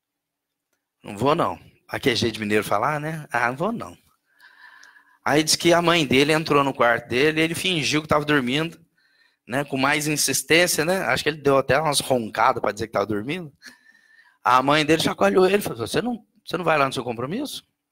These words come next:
Fala, "Ah, eu tô, eu tô passando mal." A desculpa dele, "Tô passando mal."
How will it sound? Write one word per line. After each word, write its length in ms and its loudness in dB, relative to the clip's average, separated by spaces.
Fala, 640 -4
"Ah, 180 -4
eu 100 2
tô, 380 2
eu 80 4
tô 100 4
passando 400 2
mal." 440 4
A 80 0
desculpa 360 0
dele, 380 -6
"Tô 140 -4
passando 420 -4
mal." 340 -6